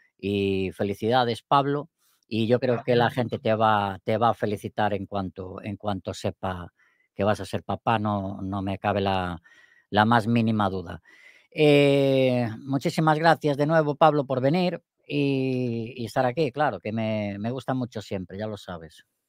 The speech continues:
Speaker 2: Gracias a ti, también me encanta a mí y muchas gracias por las felicitaciones.
Speaker 1: Gracias, neniño. Eh, vamos a, vamos a ir, eh, muy rápidamente por, con la rueda de prensa de Imanol, a ver qué fue lo que nos contaba antes del partido.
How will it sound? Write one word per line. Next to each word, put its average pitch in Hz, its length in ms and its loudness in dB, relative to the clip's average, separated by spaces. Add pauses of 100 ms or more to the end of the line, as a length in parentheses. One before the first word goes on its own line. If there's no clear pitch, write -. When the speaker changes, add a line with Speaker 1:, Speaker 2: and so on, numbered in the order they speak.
(120)
Speaker 2:
Gracias 135 480 -12
a 135 100 -10
ti, 127 260 -12 (160)
también 135 240 -10
me 135 80 -12
encanta 131 360 -10
a - 20 -10
mí 170 240 -10
y 139 60 -12
muchas 139 340 -8
gracias 135 380 -6
por 135 120 -12
las 127 160 -8
felicitaciones. 123 600 -14 (800)
Speaker 1:
Gracias, 113 360 0
neniño. 120 480 2
Eh, 135 340 6
vamos 156 300 2
a, 143 520 2
vamos 143 400 -4
a 156 80 6
ir, 139 360 0
eh, 131 260 4
muy 143 180 0
rápidamente 139 960 -4
por, 107 960 -4 (240)
con 123 160 0
la 120 80 4
rueda 131 160 0
de 131 80 0
prensa 123 380 -2
de 120 100 0
Imanol, 131 500 -2 (360)
a 123 100 -2
ver 135 180 -2
qué 131 120 -8
fue 127 240 -4
lo 117 120 -4
que 101 680 -6
nos 110 180 -6
contaba 117 340 -2
antes 107 220 -6
del 101 120 -4
partido. 87 480 -8